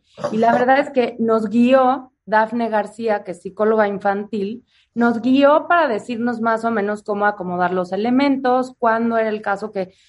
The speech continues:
cuando un niño dibuja a su papá de cierta forma, lo dibuja despegado de la familia, lo dibuja del tamaño de los hijos, lo dibuja,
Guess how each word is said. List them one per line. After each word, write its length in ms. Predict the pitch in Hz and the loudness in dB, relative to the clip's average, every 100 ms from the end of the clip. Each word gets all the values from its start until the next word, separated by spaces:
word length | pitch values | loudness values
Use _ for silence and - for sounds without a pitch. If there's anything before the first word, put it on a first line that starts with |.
| _ _ | _ _
cuando 320 | 285 294 277 | 0 2 2
un 160 | 254 254 | 2 2
niño 320 | 254 254 247 | 2 2 -2
dibuja 380 | 240 214 214 220 | -2 -4 -4 -4
a 40 | |
su 140 | 208 185 | -4 -6
papá 280 | 180 180 190 | -6 -2 -2
de 100 | 185 | -2
cierta 380 | 185 170 180 | -8 -8 -10
forma, 420 | 180 269 254 247 240 | -2 0 2 0 0
lo 180 | 233 | 0
dibuja 460 | 202 196 196 196 196 | -2 -4 -6 -4 -4
despegado 580 | 185 180 185 185 185 185 | -4 -6 -4 0 0 0
de 100 | 180 | -2
la 140 | 170 | -6
familia, 520 | - 196 247 294 262 | -6 -2 0 2 2
lo 180 | 247 233 | 2 0
dibuja 400 | 202 190 196 202 | -2 -4 -2 -2
del 180 | 190 185 | -2 -2
tamaño 440 | 190 196 196 202 | -4 -2 -2 0
de 100 | 196 | 0
los 260 | 185 180 180 | 0 -2 -2
hijos, 340 | 285 277 254 | -4 -2 -2
lo 140 | 226 208 | -2 -4
dibuja, 500 | 196 202 208 226 | -2 -4 -2 -4